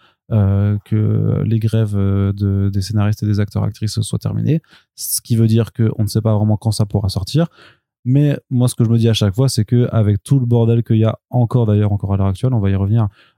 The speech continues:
euh, chez D C et aussi quand même pas mal de, de bordel, euh, qu'il y a, euh, depuis maintenant quelques années chez Marvel Studios,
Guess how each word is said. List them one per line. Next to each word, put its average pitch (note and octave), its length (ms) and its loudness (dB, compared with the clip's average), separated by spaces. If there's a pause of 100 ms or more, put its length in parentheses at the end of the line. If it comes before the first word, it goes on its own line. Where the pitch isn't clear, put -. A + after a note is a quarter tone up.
euh, G#2+ 60 4
chez A#2+ 200 2
D A#2 140 2
C B2+ 400 0
et A2+ 140 2
aussi G#2+ 380 2
quand A#2 120 0
même G#2+ 120 -2
pas A2+ 120 -2
mal A2 160 2
de, G2+ 240 2
de G2+ 120 -4
bordel, G2+ 400 0
euh, G2 160 0
qu'il - 200 -4
y - 20 2
a, G#2 80 0
euh, G2+ 340 0
depuis G#2+ 260 -6
maintenant G#2+ 180 0
quelques G#2+ 260 -2
années G#2+ 140 0
chez G#2+ 180 -2
Marvel G2 240 -2
Studios, A#2 280 0